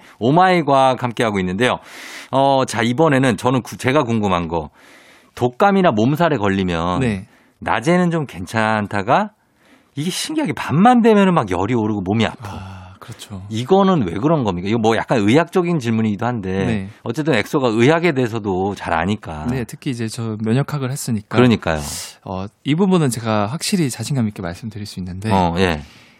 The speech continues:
Speaker 2: 사실 몸이 아프다는 건
Speaker 1: 음.
Speaker 2: 열이 난다는 거거든요.
Speaker 1: 그렇죠.
Speaker 2: 근데 열이 난다는 거는 염증 반응에 의해서 열이 나는 거예요.
Speaker 1: 음.
Speaker 2: 염증 반응이 뭘까요?
Speaker 1: 염증 반응?
Speaker 2: 네.
Speaker 1: 곪은 거.
Speaker 2: <laughs> 아니에요.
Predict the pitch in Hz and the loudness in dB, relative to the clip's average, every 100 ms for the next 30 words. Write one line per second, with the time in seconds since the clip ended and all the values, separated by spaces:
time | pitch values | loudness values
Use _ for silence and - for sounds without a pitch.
0 | _ 196 214 165 123 175 254 - 175 147 | _ -4 -2 0 4 6 6 2 -2 -2
1 | 127 107 113 120 104 98 78 80 _ - | -2 -4 -4 -6 -6 -6 -6 -12 _ -4
2 | 110 175 233 113 101 95 90 87 92 127 | 0 2 2 -2 -8 -10 -14 -16 -16 -18
3 | _ - 117 - - 78 110 107 185 175 | _ -10 -8 -8 -12 -6 0 4 4 4
4 | 143 131 127 120 117 107 101 120 - 240 | 2 0 0 -2 0 0 0 0 0 2
5 | 247 165 131 143 117 110 110 104 98 113 | 2 2 -2 -2 -2 -2 -6 -8 -6 -6
6 | 85 95 90 120 113 101 85 76 76 78 | -8 -10 -2 2 2 2 -2 -6 -8 -4
7 | 123 233 196 127 98 87 - 85 - - | 2 6 6 4 0 -6 -10 -16 -16 -20
8 | _ - 104 107 110 90 92 127 98 104 | _ -6 -4 -4 -4 -2 -2 -4 -8 -6
9 | - 120 123 113 95 - - - - 740 | 2 4 4 2 0 -4 -6 -4 0 4
10 | - - - 175 175 381 453 349 285 339 | 6 6 4 4 4 4 4 4 4 2
11 | 220 220 | 2 0